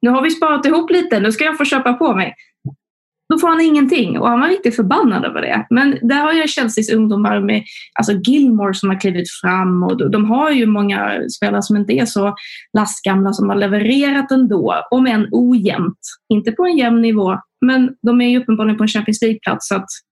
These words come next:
bra har det i varje fall gått med tanke på rutinen som inte är speciellt stor hos varken tränare eller spelartrupp i stort. Ehm, men nu känns det som att Fra-, Frank Lampard har sagt så här:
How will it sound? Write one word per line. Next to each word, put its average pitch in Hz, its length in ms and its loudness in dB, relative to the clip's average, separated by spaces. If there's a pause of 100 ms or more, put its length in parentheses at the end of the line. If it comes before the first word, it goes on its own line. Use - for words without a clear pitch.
(260)
bra 233 200 2
har 226 140 0
det 214 80 0
i 214 80 0
varje 208 180 0
fall 202 180 -2
gått 214 280 -2
med 202 100 -4
tanke - 280 -4
på 180 220 -2 (460)
rutinen 190 420 0
som 190 180 0
inte 190 180 -2
är 80 440 -2 (120)
speciellt - 420 -4
stor 190 380 -2
hos 196 140 -6
varken 190 280 -4
tränare 196 420 -2
eller 226 120 0
spelartrupp - 520 -4 (640)
i 220 40 0
stort. - 280 -4 (320)
Ehm, 208 640 0 (200)
men 220 440 0 (640)
nu 208 540 2 (420)
känns 214 300 -2
det 226 60 0
som 220 200 2
att 214 220 -4
Fra-, 226 240 -2
Frank 254 220 0
Lampard 247 280 2
har 220 80 2
sagt 247 200 -2
så 220 60 -2
här: 180 140 -2